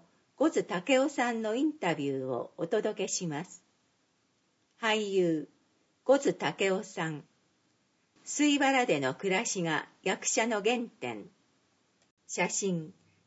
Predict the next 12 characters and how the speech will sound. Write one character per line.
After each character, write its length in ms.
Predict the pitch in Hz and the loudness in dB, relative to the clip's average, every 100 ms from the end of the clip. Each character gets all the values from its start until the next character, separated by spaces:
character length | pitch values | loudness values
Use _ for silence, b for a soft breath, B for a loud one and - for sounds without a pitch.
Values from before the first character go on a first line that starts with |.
| - | -10
写 180 | 214 | -4
真 320 | - 285 233 214 | -2 0 -2 -2
の 120 | 202 | -4
説 360 | 196 180 - | -4 -4 -4
明。 380 | 175 151 139 131 - _ _ _ _ _ _ _ _ _ | -4 -4 -6 -8 -14 _ _ _ _ _ _ _ _ _
五 140 | 262 | 0
津 160 | 302 285 | 0 -2
武 400 | 156 185 240 208 | -2 0 0 0
雄 60 | 220 | -2
さ 220 | - 196 | -2 0
ん 140 | 185 | 0
の 240 | 170 160 | 0 -2